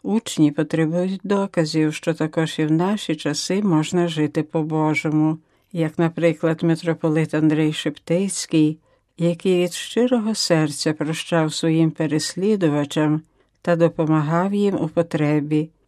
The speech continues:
чи як блаженна мати Тереса з Калькутти, уособлення християнського милосердя. Такі люди здобувають пошану не лише серед віруючих християн, але й усього світу.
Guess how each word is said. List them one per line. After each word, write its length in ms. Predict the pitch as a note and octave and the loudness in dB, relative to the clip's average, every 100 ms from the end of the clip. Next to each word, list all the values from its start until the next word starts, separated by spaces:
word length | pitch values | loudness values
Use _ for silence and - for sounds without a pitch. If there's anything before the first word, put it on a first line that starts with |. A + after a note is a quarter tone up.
| _ | _
чи 140 | - F#3 | -2 2
як 200 | F3 E3+ | 2 2
блаженна 640 | F3 F#3 F3+ G3 G3+ G3+ | -2 -2 0 2 2 2
мати 300 | F#3+ F#3 F#3+ | 2 0 -2
Тереса 560 | - G3 D#3+ D#3 - D3+ | 0 0 2 0 -2 -6
з 100 | - | -2
Калькутти, 840 | E3+ F3 - F3 D#3 _ D#3+ D3+ - _ _ | -4 -4 -2 -2 -2 _ -4 -4 -6 _ _
уособлення 880 | F3+ F3+ F#3+ - E3+ D3+ D3+ D3+ D#3 | -4 -2 -2 0 2 2 2 4 2
християнського 1040 | - D#3+ - - D#3 D3+ D3 - E3 D#3 | 0 -4 -2 0 2 2 0 -2 -4 -2
милосердя. 1000 | D#3 D#3+ D#3 D#3 - D3+ D3 D3 D3+ D3+ - _ - | 0 2 0 -2 0 0 0 -2 -2 -4 -8 _ -4
Такі 340 | F3 E3 F3 | -2 0 0
люди 300 | F3 G#3+ G#3 | 2 2 2
здобувають 760 | E3 E3+ E3 E3+ E3+ E3 E3 - | 2 0 2 4 4 4 2 0
пошану 680 | F3 D#3+ - F3+ G#3 F#3+ E3 | -2 -2 -2 0 2 4 4
не 200 | F3+ A3+ | 4 2
лише 320 | G#3 - E3+ | -2 0 -2
серед 380 | - E3+ F3 F#3 | 2 2 2 0
віруючих 680 | E3+ E3 D#3+ D#3+ D#3 E3+ E3+ | 0 2 2 2 0 -2 -2
християн, 880 | - D#3+ - - E3 D3+ D3 D#3 E3 - | -4 -6 -4 0 2 2 2 0 -4 -2
але 320 | D#3+ D#3+ E3 | 0 2 2
й 120 | F#3+ | 0
усього 420 | G3 - A3+ A3 | -2 -2 -2 0
світу. 720 | A3 - D#3 D3 C#3+ - D3+ | -2 0 2 2 0 0 -2